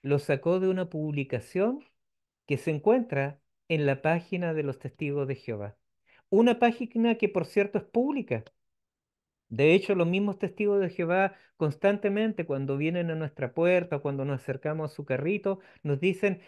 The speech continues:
"Pero vaya a la página J W punto org, ahí están todas las respuestas, todas, todas, todas". Así nos dicen, ¿verdad? Entonces vamos a ir a esta página.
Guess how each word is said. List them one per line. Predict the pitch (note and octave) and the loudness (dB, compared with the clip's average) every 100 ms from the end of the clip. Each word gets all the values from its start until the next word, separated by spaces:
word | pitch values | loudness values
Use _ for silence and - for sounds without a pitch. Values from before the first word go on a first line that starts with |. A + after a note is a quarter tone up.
| _ | _
"Pero | - D#3 D3 | 0 4 4
vaya | D3+ G3+ A3 | 4 4 4
a | |
la | G#3+ | 2
página | G#3+ A3 - A3 G#3+ | 2 0 0 0 0
J | - G#3+ A3 | 2 2 4
W | G#3+ G3+ F#3+ G3+ | 2 2 0 0
punto | G3+ G#3+ G3 E3+ | 0 -2 0 2
org, | G3+ A#3 | 2 0
ahí | - E3+ | 0 0
están | A3+ G#3+ F#3+ | 0 -2 -2
todas | G3+ C4 | 0 2
las | C4 C4+ | 2 0
respuestas, | A#3+ - C#4 - D3 | -2 -2 -4 -4 -6
todas, | - D4+ D#4 | -2 0 0
todas, | D4+ C4+ C4 | 0 0 0
todas". | C#3+ A#2+ A2 - _ _ _ _ _ _ _ _ _ - | -2 0 -2 -6 _ _ _ _ _ _ _ _ _ -16
Así | A#2 A#3+ | -8 -4
nos | C4 B3 | -4 -2
dicen, | C3 A#2+ A2+ - _ _ _ _ _ - | -4 -6 -10 -16 _ _ _ _ _ -8
¿verdad? | B2 C3+ F3 B3 - _ _ _ _ _ _ _ _ _ _ _ _ _ _ _ _ _ _ _ _ - | -4 -2 0 -2 -6 _ _ _ _ _ _ _ _ _ _ _ _ _ _ _ _ _ _ _ _ -8
Entonces | C3+ F3 F3 F#3+ D3 | -2 0 0 0 2
vamos | F3 G#3 - | 2 0 0
a | G#3+ | 0
ir | A3 | 0
a | |
esta | G#3+ A3 | -2 -4
página. | C#4 C#4 C#3+ B2+ | -4 -4 -6 -6